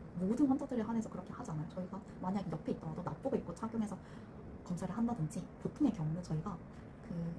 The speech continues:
납벽으로 된 조종실 안에서 환자랑 멀리서 이제 검사를 하기 때문에 일반적으로, 통상적으로는 걱정하실 필요가 없다. 하지만 진짜 추후에 여러분들이 여자,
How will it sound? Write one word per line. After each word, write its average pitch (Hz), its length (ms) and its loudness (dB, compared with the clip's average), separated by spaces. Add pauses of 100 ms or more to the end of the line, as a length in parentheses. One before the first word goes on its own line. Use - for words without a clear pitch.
(200)
납벽으로 170 640 2
된 165 300 2 (640)
조종실 208 440 6
안에서 165 360 6 (140)
환자랑 240 480 2
멀리서 170 480 4
이제 160 280 2 (160)
검사를 185 380 2
하기 220 140 0
때문에 170 400 0 (280)
일반적으로, 277 580 4
통상적으로는 220 720 2 (920)
걱정하실 165 520 -2
필요가 156 240 0
없다. - 360 -8 (440)
하지만 196 480 0 (480)
진짜 - 320 -6
추후에 453 500 2 (240)
여러분들이 170 460 2 (1300)
여자, 170 260 0